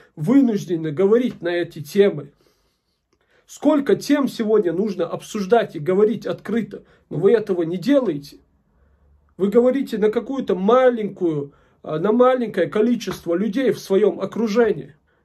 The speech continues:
И то, если говорите. На пять, на десять, на двадцать, на тридцать человек. А учились вы пять-шесть лет, три года, четыре года.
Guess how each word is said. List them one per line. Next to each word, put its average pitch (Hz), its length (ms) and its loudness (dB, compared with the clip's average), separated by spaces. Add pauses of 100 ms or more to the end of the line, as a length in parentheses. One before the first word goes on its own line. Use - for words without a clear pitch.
(200)
И 208 80 -4
то, 233 240 4
если 208 420 2
говорите. 180 680 -2 (880)
На 214 140 -2
пять, 233 380 0
на 202 160 0
десять, 220 400 -2
на 196 140 -2
двадцать, 208 480 -2
на 202 120 0
тридцать 208 440 -6
человек. 185 560 -4 (680)
А 180 140 -2
учились 277 680 -2
вы 151 300 -10 (680)
пять-шесть 247 680 0
лет, 180 380 -2 (120)
три 247 240 0
года, 165 420 2
четыре 240 460 -4
года. 165 460 -2